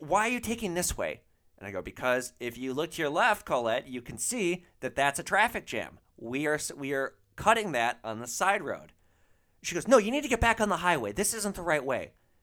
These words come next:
This is a woman, by the way, who has never been here before. By her own admission, this is her first time in town. She's telling me that I'm taking the wrong way.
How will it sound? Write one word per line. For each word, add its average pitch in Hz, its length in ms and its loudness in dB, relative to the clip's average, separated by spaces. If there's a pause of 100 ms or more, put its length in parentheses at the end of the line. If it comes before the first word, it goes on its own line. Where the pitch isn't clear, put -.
(240)
This 262 180 2
is 311 100 0
a 302 60 8
woman, 220 260 6
by 196 140 6
the 180 80 0
way, 165 80 -2
who 175 140 -6
has 175 340 -8
never 165 340 -2
been 190 220 -4
here 117 180 -4
before. - 440 -16 (520)
By 165 160 4
her 156 200 -4
own 202 180 -2
admission, 147 420 -6
this 113 80 -12
is - 60 -12
her 160 80 -8
first 175 360 -6
time 160 220 -2
in 127 80 -8
town. 107 300 -4 (220)
She's 220 180 -6
telling 202 340 2
me 196 140 -2
that 180 160 -4
I'm 156 140 -4
taking 165 280 -8
the 135 80 -6
wrong 117 200 -4
way. 90 200 -10